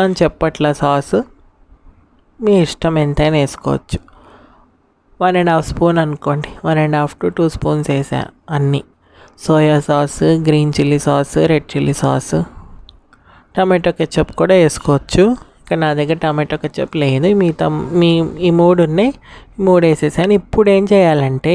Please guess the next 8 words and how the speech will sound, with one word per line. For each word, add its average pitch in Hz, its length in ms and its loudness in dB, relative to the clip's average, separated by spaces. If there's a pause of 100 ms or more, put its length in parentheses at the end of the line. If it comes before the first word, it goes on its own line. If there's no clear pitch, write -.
ఇలా 175 140 4 (100)
వస్తున్నాయి 170 460 -2
కదా, 165 140 -2 (120)
కొంచెం 165 320 0 (120)
వాటర్ 156 340 0
వేయాలి. 131 320 -2 (840)
ఈ 143 40 0 (100)
టైంలో 131 340 -4